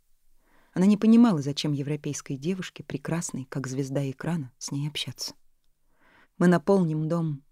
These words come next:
музыкой". Акира потянул ее за локон, ухмыльнувшись.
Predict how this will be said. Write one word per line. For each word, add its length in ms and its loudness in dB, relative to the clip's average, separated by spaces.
музыкой". 600 -6
Акира 340 0
потянул 460 -2
ее 260 -6
за 160 -6
локон, 320 -4
ухмыльнувшись. 680 -6